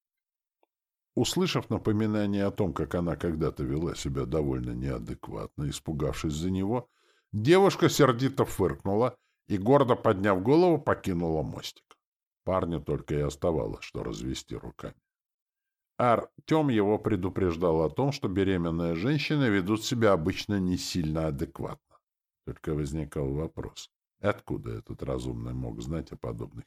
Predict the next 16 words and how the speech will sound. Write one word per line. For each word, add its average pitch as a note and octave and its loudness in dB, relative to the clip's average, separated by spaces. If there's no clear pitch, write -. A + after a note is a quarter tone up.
вещах? - -12
Ведь C#2+ -4
он D3 2
для F#2+ 2
подобного C2+ -2
был F2+ -2
еще A2 -2
слишком A2 0
молод. - -2
Капитан C#3+ 2
Самурая C3+ 4
снова F#2+ 2
сел F2+ 0
в E2 -2
свое E2 2
кресло D#2 -4